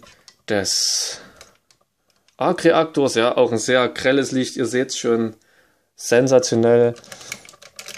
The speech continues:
So, dann machen wir mal kurz den Kopf ab. Da habt ihr nämlich im hinteren, ja, ja, das ist so ein ganzes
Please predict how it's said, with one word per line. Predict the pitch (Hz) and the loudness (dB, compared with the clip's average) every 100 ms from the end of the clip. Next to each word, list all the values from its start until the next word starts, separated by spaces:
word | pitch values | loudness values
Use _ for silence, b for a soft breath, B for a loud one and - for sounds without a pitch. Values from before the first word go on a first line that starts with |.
| - - - | -14 -14 -12
So, | - - | -12 -6
dann | 113 | -4
machen | 117 135 | -4 -2
wir | 117 | -2
mal | |
kurz | 110 120 - | -2 -4 -2
den | 107 - - - | -4 -6 -10 -14
Kopf | - 175 - | -2 -2 2
ab. | 190 220 - - B B | 0 0 -8 -18 B B
Da | - 131 | -2 0
habt | 151 151 | 0 0
ihr | 139 | 0
nämlich | 135 131 147 | 0 -2 -2
im | 113 | -2
hinteren, | 135 180 165 160 | -2 0 0 0
ja, | 139 | 2
ja, | 165 | 2
das | 143 | 0
ist | 135 | 0
so | 139 | -2
ein | |
ganzes | 131 139 131 120 - - | 0 0 -2 -6 -10 -14